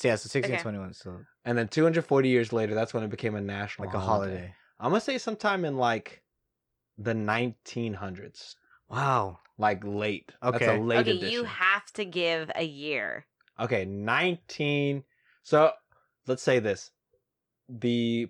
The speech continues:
Speaker 3: person closest
Speaker 2: Okay.
Speaker 3: does not take a sip.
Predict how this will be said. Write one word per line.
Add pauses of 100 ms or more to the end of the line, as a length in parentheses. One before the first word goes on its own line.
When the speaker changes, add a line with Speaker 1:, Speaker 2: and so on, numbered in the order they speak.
Speaker 3:
person
closest (240)
Speaker 2:
Okay. (340)
Speaker 3:
does
not
take
a
sip.